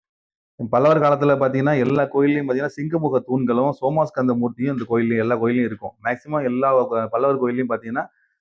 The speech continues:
அஹ், என்ன, பல்லவர்களோட சிம்பல் வந்து சிங்கம்.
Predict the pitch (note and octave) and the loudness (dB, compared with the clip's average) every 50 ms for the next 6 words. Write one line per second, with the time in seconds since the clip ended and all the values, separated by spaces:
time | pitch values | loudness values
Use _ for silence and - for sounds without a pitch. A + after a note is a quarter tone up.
0 | _ - A#2+ A#2 B2 D3 D#3+ D3+ - - A#2+ C#3 D#3+ D#3+ D3+ D3 C#3+ C3+ C3 B2+ | _ -6 -4 -2 0 0 0 0 0 0 0 2 2 2 2 2 2 4 4 4
1 | B2+ A#2+ A#2 A#2 A#2 - D3+ D#3+ E3+ F3 D#3+ C#3 C3 B2+ C3 D3+ D#3+ D#3 D3+ - | 2 2 2 0 -2 -2 -2 0 2 2 2 4 2 2 2 2 0 0 -2 -2
2 | C#3 C3+ C3 C3 - - - | -4 -2 -2 -2 -2 -4 -8